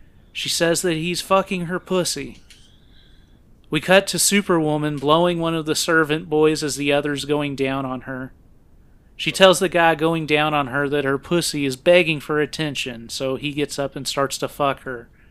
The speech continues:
as she continues blowing the other guy. She says in her inner monologue that she knows she shouldn't be doing this,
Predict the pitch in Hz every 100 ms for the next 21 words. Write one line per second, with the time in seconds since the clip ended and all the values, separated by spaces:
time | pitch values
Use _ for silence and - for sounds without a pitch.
0 | - - 123 - 139 131 127 139 135 123
1 | - 135 131 127 131 127 127 123 131 123
2 | 120 - - - - - _ - - 156
3 | 214 196 202 175 185 175 175 156 165 139
4 | 123 120 120 123 127 - - - - -
5 | 185 240 233 - - 190 175 156 156 135
6 | 160 156 135 127 131 151 -